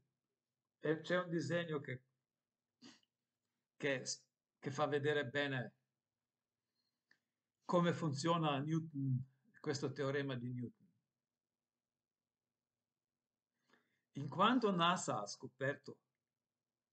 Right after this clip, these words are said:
e ha misurato con la grande precisione <clears throat> nell'anno duemilaquattordici che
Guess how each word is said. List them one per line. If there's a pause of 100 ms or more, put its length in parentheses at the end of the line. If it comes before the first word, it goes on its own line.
(220)
e
ha
misurato (760)
con
la
grande
precisione
<clears throat>
nell'anno
duemilaquattordici (2250)
che